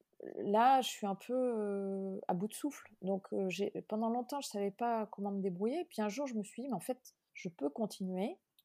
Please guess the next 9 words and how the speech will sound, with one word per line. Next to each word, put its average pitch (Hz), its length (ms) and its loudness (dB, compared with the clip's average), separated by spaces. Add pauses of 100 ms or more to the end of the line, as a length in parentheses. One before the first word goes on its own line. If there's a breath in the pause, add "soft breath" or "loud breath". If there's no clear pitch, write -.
(100)
en 226 100 0
faisant 226 340 2
autre 220 140 0
chose. » - 380 -12 (380)
Parce - 100 -8
que 220 120 2
là, 208 340 6 (640)
j'étais, 214 640 2
euh, 180 200 2